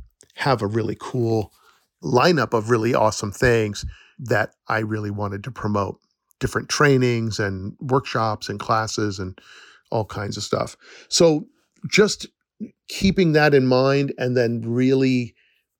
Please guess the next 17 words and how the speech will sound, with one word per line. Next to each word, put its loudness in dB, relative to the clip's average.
it 0
goes 4
hand 0
in 0
hand 0
with 0
that 0
is -2
my, -2
that -2
same 0
business -2
coach -6
that -2
I 0
worked -4
with, -2